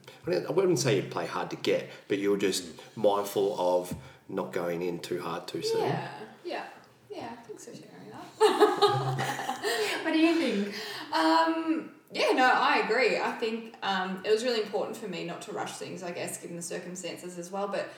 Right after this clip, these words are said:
Speaker 2: having, you know, having our own boundaries and respect for ourselves. Like, as women, um, sometimes we can get into situations where, um,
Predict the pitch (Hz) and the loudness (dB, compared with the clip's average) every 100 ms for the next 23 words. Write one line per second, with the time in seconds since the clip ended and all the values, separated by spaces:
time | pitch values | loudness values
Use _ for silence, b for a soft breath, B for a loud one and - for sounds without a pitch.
0 | B - 220 220 196 185 185 - - 233 | B -6 0 2 2 0 -6 -10 -10 -10
1 | 214 247 269 208 170 220 262 220 196 180 | -8 -8 -6 -6 -6 -8 -8 -8 -8 -8
2 | 180 175 175 - - - - - - - | -10 -10 -12 -14 -12 -10 -10 -10 -10 -10
3 | - 233 208 - 208 196 196 214 180 165 | -8 -8 -8 -6 -6 -4 -4 -4 -4 -6
4 | 185 - 185 180 - 190 190 185 190 180 | -6 -6 -6 -6 -8 -8 -8 -8 -12 -10
5 | 170 180 190 - - 170 165 - 175 175 | -8 -8 -10 -12 -12 -10 -8 -8 -10 -8
6 | 180 175 170 170 B B 180 175 165 165 | -6 -4 -4 -8 B B -10 -8 -6 -8
7 | 175 | -10